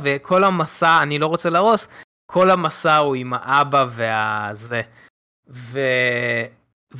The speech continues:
ואנחנו יושבים, ו-, ומאחורינו ישב מישהו,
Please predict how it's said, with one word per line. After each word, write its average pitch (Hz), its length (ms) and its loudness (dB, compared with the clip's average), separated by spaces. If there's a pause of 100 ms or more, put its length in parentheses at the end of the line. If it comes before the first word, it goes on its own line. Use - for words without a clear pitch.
(480)
ואנחנו 165 360 -2
יושבים, 277 480 -2
ו-, 180 40 -6 (440)
ומאחורינו 151 1120 -2 (680)
ישב 240 460 4 (220)
מישהו, 170 800 -4